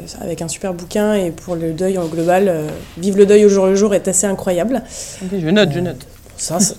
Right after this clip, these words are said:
Speaker 1: cinq cents pages à se bouffer, mais c'est assez, c'est assez bien détaillé, il explique bien, et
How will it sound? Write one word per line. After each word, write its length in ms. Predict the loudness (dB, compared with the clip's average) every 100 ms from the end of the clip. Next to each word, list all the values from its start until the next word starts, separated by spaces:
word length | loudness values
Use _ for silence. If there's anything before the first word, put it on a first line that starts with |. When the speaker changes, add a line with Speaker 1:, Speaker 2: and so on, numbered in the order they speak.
| -12
Speaker 1:
cinq 460 | -8 -4 0 2
cents 200 | 4 0
pages 280 | 0 0 0
à 60 | -2
se 80 |
bouffer, 360 | 2 2 4 2
mais 240 | 4 4 4
c'est 160 | 2
assez, 360 | 2 2 2 2
c'est 240 | 2 2
assez 240 | 2 2 2
bien 140 | 2
détaillé, 680 | 4 2 2 4 4 6 4
il 140 | 2
explique 320 | -2 -4 -10
bien, 300 | -6 -2 0
et 240 | 2 2